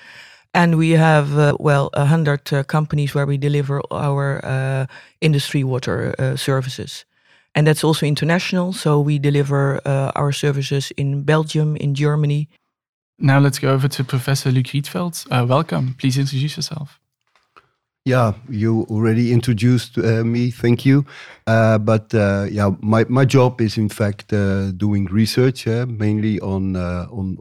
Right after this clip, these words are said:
Speaker 3: all type of, uh, water treatment systems, water supply systems. Abo-, apart from the, the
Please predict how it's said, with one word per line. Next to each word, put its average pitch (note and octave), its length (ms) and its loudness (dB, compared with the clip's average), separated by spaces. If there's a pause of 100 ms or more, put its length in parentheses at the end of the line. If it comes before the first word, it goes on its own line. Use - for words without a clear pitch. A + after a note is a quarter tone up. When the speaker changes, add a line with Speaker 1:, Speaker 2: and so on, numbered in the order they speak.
Speaker 3:
all G2+ 100 -4
type G2 380 -4
of, - 240 -12
uh, F2 180 -2
water G2+ 300 -2
treatment A#2+ 480 -2
systems, A#2 560 -4
water F#2+ 180 -6
supply A2 460 -4
systems. B2+ 580 -4 (640)
Abo-, G#2+ 360 2
apart A2 340 2
from G#2 300 2
the, G2 360 4
the F2+ 160 -4